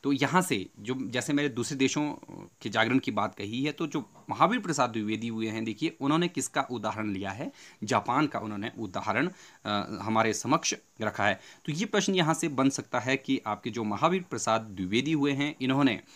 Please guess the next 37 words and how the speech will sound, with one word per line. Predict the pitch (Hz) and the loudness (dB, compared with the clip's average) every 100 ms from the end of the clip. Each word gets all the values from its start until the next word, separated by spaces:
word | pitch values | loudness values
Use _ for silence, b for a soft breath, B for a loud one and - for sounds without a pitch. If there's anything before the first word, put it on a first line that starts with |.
| B - | B 0
नवजागरण | 131 170 156 139 135 | 2 6 4 4 0
के | - | 0
लिए | 113 113 | -4 -4
किस | 107 - | -6 -6
देश | 104 98 | -6 -6
का | - 101 143 b b - | -8 -8 -8 b b -10
उदाहरण, | 110 117 117 143 | -2 0 0 -4
अ, | - - 101 101 - 95 95 - - - | -6 -10 -8 -6 -8 -12 -16 -18 -20 -14
स्वरूप | - 110 131 | -4 2 2
सबके | - 135 - 170 - _ - | 2 -2 0 -4 -4 _ -10
समक्ष | - 113 - 101 | -2 -2 -2 -6
रखा | - 92 | -4 -6
है। | 95 - _ _ _ _ _ _ 135 | -6 -12 _ _ _ _ _ _ 0
तो | |
ये | 131 127 | 4 4
है | 131 156 B B B | 2 -4 B B B
जापान। | 107 113 101 90 - B B | -4 2 2 2 -4 B B
तो | |
जापान, | 131 143 170 190 202 | 0 6 8 6 4
अ, | - 135 123 | 0 -2 -4
को | - 143 143 143 | 2 6 6 6
उदाहरण | - 131 127 170 | 2 0 4 4
स्वरूप | 151 127 117 | 4 0 0
ये | 120 117 | -2 -2
र-, | - - - - 110 | -6 -14 -14 -14 -12
सामने | 113 123 131 | 0 6 6
रखते | 123 - 127 | 4 0 0
हुए | 117 | 0
कहते | 110 98 104 | -2 -6 -6
हैं | 120 143 | -4 -4
कि | 170 _ | -4 _
किस | 214 202 | -4 -4
प्रकार | - 117 - 123 95 - B B 113 | -6 -2 6 6 6 -2 B B -4
जापान | 123 127 143 | 0 4 4
ने | 170 175 | 4 2
ब्रिटिश | 135 135 135 - | 2 4 2 0
उपनिवेश, | 120 104 101 127 135 - | -8 -4 0 2 2 0